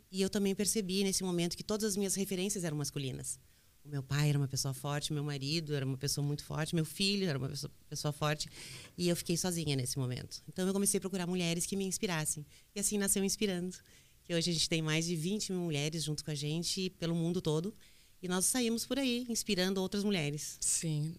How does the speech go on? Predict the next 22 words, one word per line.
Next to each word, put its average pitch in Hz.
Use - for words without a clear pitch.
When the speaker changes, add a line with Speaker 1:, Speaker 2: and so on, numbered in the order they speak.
Speaker 2:
Já, 185
já 202
a 196
gente 190
vai 180
falar 175
mais 165
sobre 170
esse 170
assunto, 175
né, 165
que 170
é -
o 160
recomeço 262
do 185
luto. 226
Mas 185
você 202
mencionou 240
a 202
perda 269